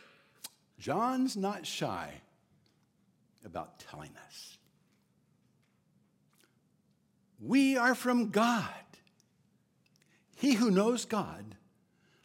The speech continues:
listens to us. He who is not from God does not listen to us.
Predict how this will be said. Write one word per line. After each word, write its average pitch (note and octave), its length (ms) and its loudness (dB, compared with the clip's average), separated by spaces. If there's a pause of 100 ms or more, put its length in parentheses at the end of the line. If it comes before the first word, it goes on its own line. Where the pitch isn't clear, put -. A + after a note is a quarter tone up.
(120)
listens E4+ 440 4
to C#4+ 160 6
us. - 680 -2 (1700)
He F#3+ 120 2
who F3+ 120 8
is C#3 140 2
not B3+ 240 4
from C#4+ 200 2
God B3+ 320 4 (380)
does F3+ 120 0
not A#3 180 4
listen D#4+ 300 6
to C#4+ 160 6
us. - 580 0